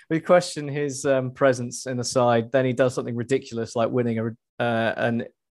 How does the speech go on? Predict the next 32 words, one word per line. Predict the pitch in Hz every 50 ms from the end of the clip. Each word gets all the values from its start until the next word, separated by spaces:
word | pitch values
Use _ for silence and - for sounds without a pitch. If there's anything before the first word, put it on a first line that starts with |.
| _ _ _ _ _ - - _ -
s-, | 127 - - -
supposedly | - 127 123 147 147 143 135 131 117 120 123 123 -
unwinnable | 135 135 139 131 139 131 127 117 123 117 107
game | 127 120 120 120
against | 120 117 117 113 -
Pakistan | - 143 120 - 123 - - - 123 120 120 117
with, | 117 113 110 117
uh, | 120 113 110
Chris | - - 123 113 -
Woakes. | - 117 110 107 - - - _ - - - - -
We | - 160
all | 160 147 139
love | 139 139 135
him | 123 123
again, | 123 113 120 117 117 113 110 110 110 _ - - - _ -
and, | - 117 117 117 117 113 117
uh, | 113 113 113 110 104 104 _ _ _ _ _ _ 117
and | 113 110 110
then | 110 110 110
he | 107 107
goes | - 113 107 104 -
back | - 110 104 - - -
to, | - 104 101 101 98 101 -
to | - 107
not | 107 - -
doing | 113 107 107 104
very | 101 104 104 101
much, | 101 98 - - -
and | 107 104
we | 104 104
all | 101 101
question | - - 107 98 - - - 101 101 101